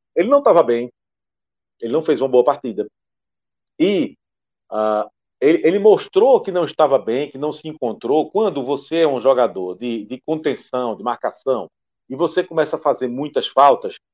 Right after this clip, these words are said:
mostra que você não tá ok no jogo, você tá meio perdido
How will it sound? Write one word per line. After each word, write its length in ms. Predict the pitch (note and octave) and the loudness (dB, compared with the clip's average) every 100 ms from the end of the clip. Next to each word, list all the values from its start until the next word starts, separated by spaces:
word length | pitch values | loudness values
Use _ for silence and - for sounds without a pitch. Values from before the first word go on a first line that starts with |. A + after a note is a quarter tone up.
| _ _ A#2+ | _ _ -2
mostra 380 | C3 C3+ D#3 | 0 0 -2
que 100 | D#3 | -6
você 680 | D3 D#3+ - D3 D3 D#3+ D#3+ - | -6 -6 -4 -4 -2 -2 -4 -8
não 340 | C3+ D3 E3+ | -8 -2 -2
tá 180 | D#3+ C#3 | 0 4
ok 320 | D#3 - D#3 | 4 4 -4
no 120 | E3 F3+ | -6 -4
jogo, 320 | G#3 D#3 B2 | 0 0 -2
você 480 | A#2+ C3+ C3+ C#3+ - | -8 -4 -2 -4 -6
tá 80 | C#3 | -6
meio 200 | C#3 C#3+ | -6 -2
perdido 640 | D#3+ C3+ C#3 E3 E3+ | -2 -2 -8 -6 -6